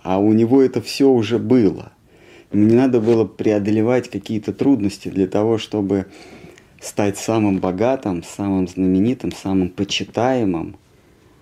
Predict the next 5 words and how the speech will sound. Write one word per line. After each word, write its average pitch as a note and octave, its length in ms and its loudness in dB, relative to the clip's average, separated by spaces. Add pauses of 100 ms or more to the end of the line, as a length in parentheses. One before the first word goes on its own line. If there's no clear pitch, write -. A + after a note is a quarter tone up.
(400)
а, E2 480 -8
самым G2 520 0
сильным, A#2 560 0
самым G2 460 -2
властным. F2+ 680 -4